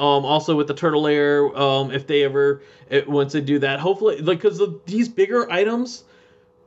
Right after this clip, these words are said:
they don't re-, they're not really good store items, um, because,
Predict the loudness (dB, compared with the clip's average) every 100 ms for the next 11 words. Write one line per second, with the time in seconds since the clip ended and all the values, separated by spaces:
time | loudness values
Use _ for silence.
0 | _ 0 2 2 0 -4 -10 -8 -8 -4
1 | 0 0 0 -6 -4 2 2 4 0 0
2 | -8 2 6 6 4 -4 -6 -14 -16 -12
3 | -2 2 2 0 -4 -2 2 4 2 -2